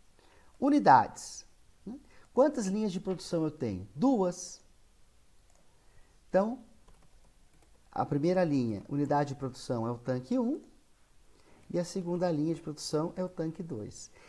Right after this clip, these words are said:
E aqui que eu vou colocar as variáveis. Então, quando eu selecionar a, uma receita pro tanque um, pra onde que eu mando a quantidade de vermelho,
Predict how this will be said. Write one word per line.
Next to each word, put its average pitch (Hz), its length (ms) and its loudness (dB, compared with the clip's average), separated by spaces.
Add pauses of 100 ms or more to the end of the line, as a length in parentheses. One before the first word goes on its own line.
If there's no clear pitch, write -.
(120)
E 254 120 0
aqui 269 280 -2
que 262 120 -2
eu 254 40 6
vou 254 140 4
colocar 247 400 0
as 226 120 -2
variáveis. 170 720 0 (340)
Então, - 220 -2 (360)
quando 285 260 6
eu 240 100 6
selecionar 185 720 0 (320)
a, 139 120 -6 (360)
uma 156 180 0
receita 147 600 0 (760)
pro 190 140 -2
tanque 156 360 2
um, 240 280 2 (720)
pra 247 160 2
onde 269 280 2
que - 60 -18
eu 233 100 4
mando 190 280 -2
a 180 40 -2
quantidade 165 480 -2
de 143 100 -6
vermelho, 113 520 -2